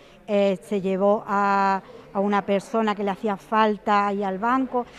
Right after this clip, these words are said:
sea que hacemos muchas cositas de estas. Y el año pasado pasa, el, el, fue un año complicado para todo el mundo, para todo el mundo. Y hablando con,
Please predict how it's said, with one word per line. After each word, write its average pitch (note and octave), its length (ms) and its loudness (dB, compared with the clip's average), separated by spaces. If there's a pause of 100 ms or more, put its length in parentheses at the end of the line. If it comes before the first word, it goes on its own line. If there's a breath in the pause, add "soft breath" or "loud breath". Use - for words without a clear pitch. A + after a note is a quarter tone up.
(160 loud breath)
sea G#3+ 220 -2
que A3 60 -4
hacemos D#4 260 0
muchas C#4 240 -4
cositas G3 400 -8
de F3+ 140 -6
estas. G#3 200 -10
Y B3 60 -4
el D4 80 -4
año E4 180 -4
pasado C#4+ 560 -4 (640 loud breath)
pasa, G#3+ 340 -8
el, G#3 380 -6
el, G#3+ 140 -10
fue - 220 -12
un A3+ 100 -2
año A3 200 -2
complicado D#3+ 540 -10
para F#3+ 180 -6
todo B3+ 140 2
el G#3+ 80 0
mundo, D#3 340 -8 (140)
para F3 180 -10
todo F#3+ 140 -8
el F#3 80 -8
mundo. F3 260 -12 (100)
Y A3+ 40 -6
hablando D4+ 400 -6
con, C#4+ 500 -4